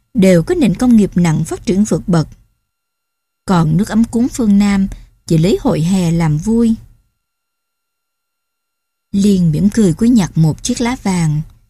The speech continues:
Ở đâu con người biết vận dụng những khó khăn để biến thành động lực, thì ở đó có phát triển. Còn những ai sớm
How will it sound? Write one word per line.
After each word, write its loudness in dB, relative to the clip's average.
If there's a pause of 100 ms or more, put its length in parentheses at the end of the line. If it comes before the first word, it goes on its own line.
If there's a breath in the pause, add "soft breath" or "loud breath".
(360)
Ở -2
đâu 2
con -2
người 0
biết -4
vận -2
dụng -2
những -2
khó -4
khăn 0 (380 soft breath)
để 2
biến 2 (100)
thành 0
động 2
lực, 0 (640)
thì 0
ở -4
đó -2
có -10
phát -10
triển. -2 (1040)
Còn 0
những 0
ai 0
sớm -2